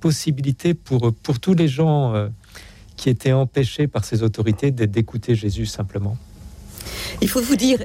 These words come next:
Speaker 2: il faut, moi j'aime beaucoup ce texte, hein. Euh, j'aime beaucoup, Jean le, le situe très, très tôt dans son évangile, euh, euh, au moment de la, la première Pâque. Donc, euh, et, et ce, ce qui a, ce qui était arrivé, c'est qu'il y avait,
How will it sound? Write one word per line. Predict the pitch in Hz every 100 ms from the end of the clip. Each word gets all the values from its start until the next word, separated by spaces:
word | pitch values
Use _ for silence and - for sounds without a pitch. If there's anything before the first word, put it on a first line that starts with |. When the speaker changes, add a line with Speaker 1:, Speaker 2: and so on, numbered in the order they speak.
| -
Speaker 2:
il | 202
faut, | 220 180 180
moi | 214
j'aime | 247
beaucoup | 226 -
ce | 254 214
texte, | - 180 - -
hein. | 175 - - - -
Euh, | 175 170 165 165 165
j'aime | 175 202
beaucoup, | 185 202 254 220 165
Jean | 185 240
le, | 226 202 175
le | 185 190 185
situe | 180 - - - 269
très, | - -
très | 285 - 214
tôt | - 214 220
dans | 180 175
son | 165 180
évangile, | 170 170 170 226 285 156 - - - - -
euh, | 175 170 170 170 170 160 -
euh, | 156 156 156 -
au | - -
moment | 180 202 214
de |
la, | 175 165 - -
la | 160
première | - 190 180
Pâque. | - 160 143 - - - - - - -
Donc, | 170 202 202 - -
euh, | 185 180 175 - -
et, | 220 214 -
et | 208
ce, | 202 - - -
ce | -
qui | 294
a, | 269 240 -
ce | -
qui | 269
était | 254 285 339
arrivé, | 262 208 202
c'est | 294 -
qu'il | - 202
y | 185
avait, | 175 185